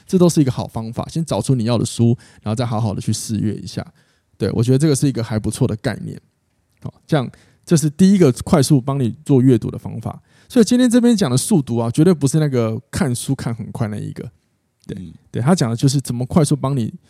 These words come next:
Speaker 1: 拿到资讯，因为最重要的，我们还是希望能够在这些我们得到资讯里培养多元的观点啊，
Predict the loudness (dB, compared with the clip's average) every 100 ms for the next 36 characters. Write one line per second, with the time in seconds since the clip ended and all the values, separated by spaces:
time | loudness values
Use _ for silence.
0 | _ -10 -4 0 0 0 -2 2 4 6
1 | 6 6 2 2 0 -2 -4 -4 -2 -4
2 | -2 2 4 2 2 2 4 2 -2 -4
3 | -20 _ 0 4 6 6 2 _ -6 -2
4 | 0 0 0 2 2 0 0 -2 -2 -2
5 | -2 0 0 0 -4 -4 -4 -4 -8 -8
6 | -14